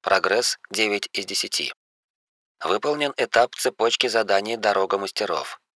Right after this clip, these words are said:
Условия. Создать разумный предмет. Пояс безумного алхимика. Награда. Раз в сутки можно накладывать особое клеймо Создателя, через которое в любой момент можно уничтожить собственное творение.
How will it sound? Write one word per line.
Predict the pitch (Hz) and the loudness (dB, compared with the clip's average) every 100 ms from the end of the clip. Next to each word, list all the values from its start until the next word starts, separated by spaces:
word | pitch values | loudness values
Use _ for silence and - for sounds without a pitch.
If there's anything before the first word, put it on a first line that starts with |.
| _ | _
Условия. | - 127 120 92 78 73 - _ - | -2 2 2 2 2 0 -4 _ -4
Создать | - 98 95 123 117 | 0 2 2 2 4
разумный | 110 110 107 107 | 2 0 -4 -4
предмет. | 107 92 85 - - _ _ | -4 -2 -2 -4 -8 _ _
Пояс | - 110 131 | 2 4 2
безумного | 113 120 107 104 98 98 | 0 -2 -2 0 0 2
алхимика. | 101 98 95 71 - 67 - _ _ - | 0 -2 -6 -4 -4 -4 -6 _ _ -2
Награда. | 123 107 78 - 73 - _ _ - | 0 4 2 2 -2 -4 _ _ 0
Раз | 98 98 - | 4 4 4
в | |
сутки | - 117 - 127 | 0 0 0 -2
можно | 117 117 117 113 | 2 0 0 0
накладывать | 110 110 110 107 110 101 | 2 4 4 2 2 0
особое | 95 113 104 110 107 | 2 2 2 2 2
клеймо | 101 98 101 101 | 0 -2 0 0
Создателя, | 104 95 92 82 78 - - _ | 0 0 0 0 0 0 -2 _
через | - 95 92 | -2 0 2
которое | 95 101 104 98 98 | 0 2 2 2 2
в | |
любой | 95 95 95 | 0 0 0
момент | 95 101 120 107 - _ _ | -2 -2 -4 -6 -16 _ _
можно | 107 120 120 127 | 0 0 2 -2
уничтожить | 110 107 - 123 120 120 | -2 0 2 2 2 0
собственное | 110 104 - 98 95 | 0 0 -2 -4 -4
творение. | 92 92 90 80 71 - | -2 -2 -2 -4 -4 -6